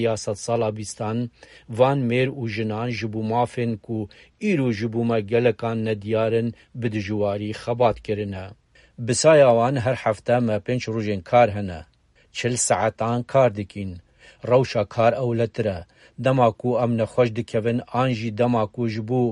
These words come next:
bênvedaniya hewcedariya me bi dem hebe, li hember wê pere tê dayîn. Wan fêm kiribû ku divê zarok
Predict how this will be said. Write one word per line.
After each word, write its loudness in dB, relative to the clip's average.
bênvedaniya 0
hewcedariya -2
me -2
bi -10
dem 2
hebe, 0
li -6
hember 0
wê 0
pere -4
tê -6
dayîn. 0
Wan 2
fêm 0
kiribû -2
ku -4
divê -2
zarok 2